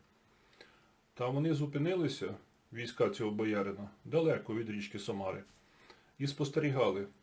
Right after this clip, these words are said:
чим закінчиться це жахливе побоїсько.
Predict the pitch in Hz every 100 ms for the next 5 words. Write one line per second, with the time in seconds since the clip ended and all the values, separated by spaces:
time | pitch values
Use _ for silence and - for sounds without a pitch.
0 | - - 110 101 101 131 143 143 131 123
1 | 120 - - - 101 104 101 123 131 131
2 | - _ _ 120 107 98 87 -